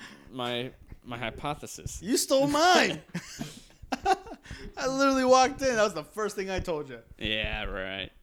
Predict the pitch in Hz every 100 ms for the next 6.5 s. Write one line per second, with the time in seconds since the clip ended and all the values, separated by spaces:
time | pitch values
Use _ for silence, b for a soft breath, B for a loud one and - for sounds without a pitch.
0 | _ - - 131 139 147 151 127 123 120
1 | 127 123 139 139 143 139 - 139 131 127
2 | 120 127 139 139 139 143 143 135 113 107
3 | 147 139 123 113 - 139 139 127 131 143
4 | 139 - 151 165 170 147 131 135 131 147
5 | 185 - 156 131 120 147 123 - 123 120
6 | 117 113 113 123